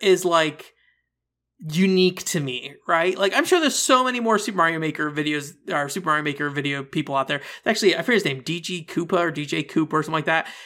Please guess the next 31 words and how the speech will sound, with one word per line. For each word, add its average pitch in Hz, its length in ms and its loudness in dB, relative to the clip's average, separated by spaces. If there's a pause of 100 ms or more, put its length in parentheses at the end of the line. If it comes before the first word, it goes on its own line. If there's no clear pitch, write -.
He 240 160 2
messaged 226 340 2
me 190 120 4
<laughs> 190 60 4
about - 220 2
Tiny 202 300 -2
Bullets 160 380 -2
once 156 280 -2
when 160 80 -2
I 151 80 4
was 151 100 -2
like, 147 220 -4
"Oh, 175 300 4
you 175 200 -4
just 180 220 -4
have, 165 140 -4
like, 156 180 -4
five 151 220 -2
hundred 170 180 -4
thousand 175 280 2
subscribers. 185 580 -2
Hello. 196 500 2 (300)
Thank 175 240 -2
you 208 80 4
for 185 240 2
messaging 175 420 0
me 175 140 2
about - 260 -2
Tiny 233 260 2
Bullets." 226 560 4
<laughs> 392 60 4